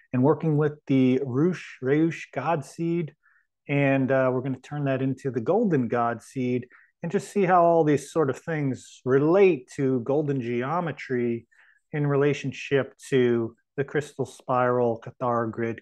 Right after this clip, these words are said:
Keylontic science. And, uh, I have a presentation set up for you for this. So I'm gonna switch over to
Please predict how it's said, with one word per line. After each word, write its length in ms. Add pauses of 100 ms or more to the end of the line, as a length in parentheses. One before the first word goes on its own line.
Keylontic 540
science. 680 (840)
And, 340
uh, 180
I 40
have 100
a 60
presentation 840
set 300
up 160 (100)
for 200
you 180
for 220
this. 400
So 120
I'm 140
gonna 460 (320)
switch 420
over 340 (160)
to 440